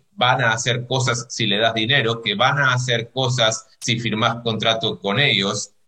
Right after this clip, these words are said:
y nosotros no. Nosotros primero creamos el equipo, primero creamos la plataforma, primero demostramos que realmente sabíamos hacer las cosas,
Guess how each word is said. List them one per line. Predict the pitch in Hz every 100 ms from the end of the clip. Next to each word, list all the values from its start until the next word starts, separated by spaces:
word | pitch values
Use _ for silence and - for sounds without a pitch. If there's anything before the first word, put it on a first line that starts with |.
| -
y | 104
nosotros | 92 104 107 107
no. | 90
Nosotros | 87 90 110 110
primero | 107 101 110 107
creamos | 104 104 101 101 - _ _ _ _ - _
el | 98
equipo, | 101 113 139 127 135 123 127 - -
primero | 101 104 104
creamos | 101 98 101 98
la |
plataforma, | 98 95 101 127 123 120 123 123 127 _ _
primero | - 107 104 110 107
demostramos | 98 95 113 113 113 113
que | 104
realmente | 95 98 104 107 101
sabíamos | 101 104 110 107
hacer | 120
las | 117 123
cosas, | 175 175 180 175